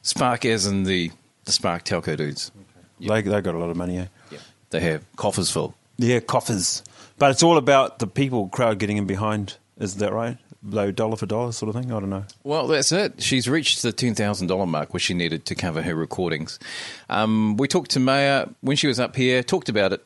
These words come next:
Speaker 1: you know, her music, you know, who influenced her. She's quite funky as well. She loves, uh, fashion and trends. And did you notice she looked like a bit of a mini Jackie O with her,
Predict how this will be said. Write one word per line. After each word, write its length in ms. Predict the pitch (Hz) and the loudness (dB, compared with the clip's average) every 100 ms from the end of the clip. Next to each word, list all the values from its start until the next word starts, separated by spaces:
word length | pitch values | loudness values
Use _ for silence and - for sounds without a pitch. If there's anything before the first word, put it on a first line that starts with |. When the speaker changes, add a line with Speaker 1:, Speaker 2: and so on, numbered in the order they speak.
| - | -8
Speaker 1:
you 140 | 131 120 | -2 0
know, 120 | 113 | 0
her 120 | 127 143 | 0 2
music, 540 | 143 165 156 139 - 123 | 4 4 2 0 -4 -2
you 100 | 120 | 0
know, 140 | 107 | 0
who 260 | 107 127 127 | 0 0 0
influenced 500 | 127 117 117 - 117 | 0 0 2 0 0
her. 200 | 110 107 - - - - | 0 0 -8 -20 -20 -10
She's 180 | - - | -6 -2
quite 200 | 233 - | -2 0
funky 320 | 120 110 98 | -2 0 -2
as 100 | 82 | 0
well. 180 | 101 127 | 0 0
She 140 | 95 | -2
loves, 260 | 87 80 90 | -2 -2 -2
uh, 220 | 80 80 | -2 -2
fashion 360 | - 92 87 | -4 -2 -2
and 100 | 85 | -2
trends. 240 | - 113 117 | -2 -2 0
And 160 | 143 | -2
did 100 | 135 | 0
you 60 | 165 | 0
notice 240 | 190 175 | 0 0
she 80 | - | 0
looked 320 | 147 - _ | -2 -4 _
like 260 | - 113 - | -8 -6 -4
a 60 | 120 | -8
bit 400 | - - 110 120 | -8 -16 -4 -2
of 80 | |
a 40 | 101 | 0
mini 440 | 104 117 107 101 - _ - | 2 2 0 -2 -10 _ -6
Jackie 400 | 110 107 95 87 | -4 -2 0 0
O 220 | 104 76 - _ _ - | -2 -4 -10 _ _ -12
with 140 | 87 | -6
her, 260 | 85 - | -2 -2